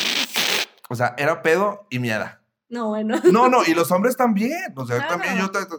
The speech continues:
Speaker 1: y, y se oye el, el, el pedo. Pero aquí el punto de que estamos hablando de pedos es de que liberes, vaya. <laughs> Libera tu mente, libera tu alma, libera tu intestino. <laughs>
Speaker 2: Libera tu intestino. <laughs> Aunque parezca chistoso, sí, libéralo.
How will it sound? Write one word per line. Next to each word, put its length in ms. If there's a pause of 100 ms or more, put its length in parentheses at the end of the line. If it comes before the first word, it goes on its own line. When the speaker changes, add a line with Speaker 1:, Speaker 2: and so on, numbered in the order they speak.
Speaker 1:
y, 260
y 60
se 100
oye 140
el, 100
el, 140
el 140
pedo. 200 (240)
Pero 460 (180)
aquí 280
el 140
punto 360
de 180
que 100
estamos 280
hablando 260
de 60
pedos 300
es 100
de 100
que 100
liberes, 520
vaya. 400 (140)
<laughs> 540
Libera 360
tu 120
mente, 400
libera 380
tu 180
alma, 420
libera 260
tu 180
intestino. 680
<laughs> 20
Speaker 2:
Libera 440
tu 80
intestino. 640
<laughs> 1200
Aunque 200
parezca 520
chistoso, 520 (200)
sí, 380
libéralo. 720